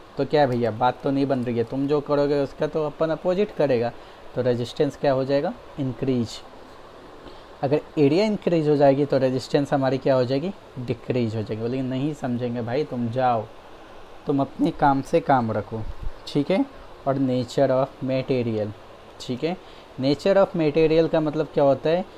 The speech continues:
कि material किस चीज़ की बनी है। जैसे iron की अलग होगी, copper की अलग होगी, ठीक है। तो ने-, अ, material to material ये क्या करेगी? vary करेगी। तो nature of material, ठीक है।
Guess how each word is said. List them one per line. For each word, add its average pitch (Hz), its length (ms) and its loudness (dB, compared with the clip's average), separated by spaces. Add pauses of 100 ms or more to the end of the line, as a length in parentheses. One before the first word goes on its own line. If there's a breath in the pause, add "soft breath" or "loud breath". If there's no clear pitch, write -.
(240 loud breath)
कि 143 100 0
material 143 500 2
किस 151 320 -4
चीज़ - 220 -4
की 135 100 0
बनी 117 260 -2
है। 113 100 -6
जैसे 120 240 -4
iron 123 320 0
की 131 140 -2
अलग 123 240 0
होगी, 123 420 -2 (520 loud breath)
copper 131 300 0
की 131 160 -4
अलग 123 280 0
होगी, 120 460 -2 (340)
ठीक - 280 -4
है। 208 120 -4 (360)
तो 143 80 0
ने-, 147 300 -4
अ, 135 280 2 (460)
material 139 460 0
to - 120 -8
material 151 400 0
ये 147 240 0
क्या 131 180 -2
करेगी? 127 360 -2
vary 127 320 2
करेगी। 110 360 -6
तो 117 140 -8
nature 117 440 -4
of 185 140 2 (680)
material, 113 500 -4 (2250)
ठीक 147 180 -4
है। 214 120 -2